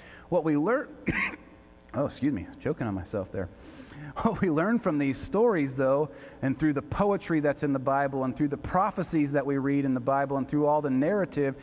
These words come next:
is we learn the mind of God that we should have our minds be renewed so that we can become more into the image of what God is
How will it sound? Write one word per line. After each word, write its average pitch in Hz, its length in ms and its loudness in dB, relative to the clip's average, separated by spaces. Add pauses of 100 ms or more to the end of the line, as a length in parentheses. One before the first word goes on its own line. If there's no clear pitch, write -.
(200)
is 151 140 2
we 143 140 2
learn 185 380 2
the 165 80 2
mind 170 580 2
of 151 220 2
God 156 380 2
that 135 160 2
we 139 160 2
should 143 220 -4
have 156 440 0 (220)
our 160 260 2
minds 143 560 0
be 139 160 0
renewed 147 540 2
so 147 120 -4
that 139 140 2
we 147 140 2
can 151 180 -4
become 139 300 0
more 160 560 2 (360)
into 147 220 0
the 131 120 0
image 147 480 0
of 127 140 -4
what 135 280 0
God 147 400 2
is 131 400 -2